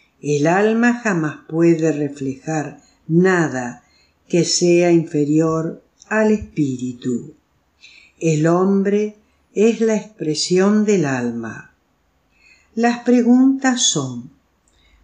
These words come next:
¿cuáles son las identidades de Dios? ¿Qué es el alma? ¿Existe vida o alma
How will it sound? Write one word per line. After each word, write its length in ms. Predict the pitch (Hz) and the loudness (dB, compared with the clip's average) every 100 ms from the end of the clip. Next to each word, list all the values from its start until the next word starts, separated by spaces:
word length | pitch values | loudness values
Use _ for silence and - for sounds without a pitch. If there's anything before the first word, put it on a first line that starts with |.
| _ - | _ -8
¿cuáles 500 | 277 359 359 370 - | -2 0 2 2 0
son 400 | - 170 170 165 | 2 2 4 2
las 280 | 160 - | 0 -2
identidades 1000 | 160 151 160 151 147 143 156 160 160 165 156 | -2 2 2 2 -2 -2 0 0 -2 -4 -4
de 140 | 160 | -2
Dios? 800 | 160 170 175 202 240 - - _ _ _ - _ _ - | 2 2 2 -2 -6 -12 -14 _ _ _ -20 _ _ -4
¿Qué 420 | 370 349 185 180 | 2 4 4 2
es 240 | 170 - | 0 0
el 180 | 156 151 | 2 2
alma? 720 | 156 156 156 165 196 277 277 _ _ _ _ _ _ _ - | 0 0 0 0 0 -2 -8 _ _ _ _ _ _ _ 0
¿Existe 1040 | 247 247 - 339 339 - - 151 143 139 - | 0 0 2 2 2 -2 0 2 2 0 -8
vida 560 | 180 202 202 190 175 | 0 4 6 4 2
o 180 | 160 170 | 2 2
alma 640 | 190 220 175 139 127 151 | 2 2 0 -2 -6 -10